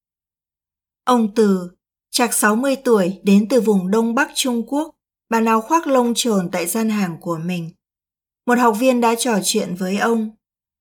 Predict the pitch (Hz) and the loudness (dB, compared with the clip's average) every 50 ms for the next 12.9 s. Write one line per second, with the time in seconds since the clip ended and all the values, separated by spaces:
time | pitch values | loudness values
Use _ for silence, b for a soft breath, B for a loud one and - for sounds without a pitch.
0 | _ _ _ - 233 240 254 269 277 262 226 202 185 190 - 202 185 185 - 202 | _ _ _ -2 0 0 0 2 2 4 4 4 2 0 -2 -6 -6 -4 -4 -4
1 | 196 220 247 262 247 247 - - 180 175 185 226 254 269 - - 226 214 196 175 | -2 0 0 -2 -2 -4 -4 -6 -6 -4 -2 -2 -4 -4 -6 -4 -2 -2 0 -2
2 | 165 190 220 262 285 277 - 269 233 202 180 170 - _ _ _ _ _ _ - | -2 -2 -2 -4 -4 -4 -4 -2 -2 -2 -2 -4 -8 _ _ _ _ _ _ -6
3 | - 226 233 226 226 269 254 254 254 226 214 208 220 214 - 254 202 190 196 196 | 0 0 2 2 2 2 0 0 0 0 0 -2 -2 0 0 0 0 0 0 -2
4 | 185 190 214 214 - 254 247 240 240 247 240 233 233 233 247 208 208 208 - 247 | 0 0 -2 -2 -2 -4 -4 -2 -2 0 -2 -2 -2 -2 0 0 0 0 0 -2
5 | 240 233 226 220 226 294 294 - 285 254 - 254 - - 254 247 240 233 214 190 | -2 -2 -2 -4 -6 -8 -6 -2 0 0 0 -2 -2 -4 -4 -2 0 0 0 0
6 | 180 170 170 185 180 175 190 202 - 277 247 226 - - - _ _ _ _ _ | -2 -2 -4 -6 -4 -2 -4 -4 -2 0 0 0 0 -2 -10 _ _ _ _ _
7 | - - 196 196 185 175 185 - 233 233 233 233 233 233 233 226 233 220 247 302 | -6 -2 0 0 0 0 -2 0 0 2 2 2 2 2 2 0 0 0 -2 -2
8 | 330 - _ _ _ _ _ _ - 233 233 226 240 247 - 254 240 226 208 220 | -4 -6 _ _ _ _ _ _ -2 0 2 2 2 0 -2 -4 -2 -2 0 -2
9 | 240 269 - _ _ _ _ _ _ - 214 208 202 190 208 247 254 240 240 240 | -2 -4 -8 _ _ _ _ _ _ -6 -4 -2 -2 -2 -2 -2 -2 0 0 0
10 | 240 233 226 220 - - - - 220 202 214 233 269 262 240 214 185 - - _ | 0 -2 -4 -4 -4 -6 -4 -2 0 -2 0 0 2 2 2 2 0 -4 -8 _
11 | _ _ _ _ _ - - - 233 220 233 240 240 254 220 214 220 233 269 330 | _ _ _ _ _ -8 -4 -2 -2 -2 -2 -2 -2 -2 0 2 2 0 -2 -4
12 | 339 _ _ _ - 247 226 208 190 165 - - 190 190 190 196 226 254 | -10 _ _ _ -6 -2 0 0 0 0 0 -2 -2 0 0 -2 -2 -4